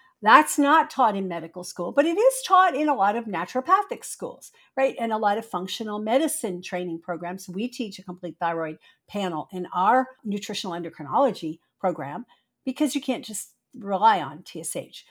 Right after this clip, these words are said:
So we test a complete panel. So what does that include? I personally am a big fan of T S H plus total T three,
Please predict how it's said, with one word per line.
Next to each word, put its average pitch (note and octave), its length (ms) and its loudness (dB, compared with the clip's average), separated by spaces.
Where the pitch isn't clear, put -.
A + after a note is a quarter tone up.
So C#4 460 10
we C4 120 0
test C#4 260 0
a C#4+ 40 -6
complete A#3 380 -6
panel. F3 280 -8
So - 180 -6
what A3+ 280 0
does D4+ 220 -4
that G#3+ 200 2
include? G#3 540 -4
I A#3 180 6
personally A#3+ 880 -2
am G3 120 -6
a G3 60 -6
big G#3+ 240 -2
fan F3 480 -8
of F3 300 -6
T F#3+ 180 -4
S C#4 180 -2
H A3+ 460 -6
plus C4+ 720 2
total F4 540 2
T D#3+ 320 -8
three, D3+ 480 -14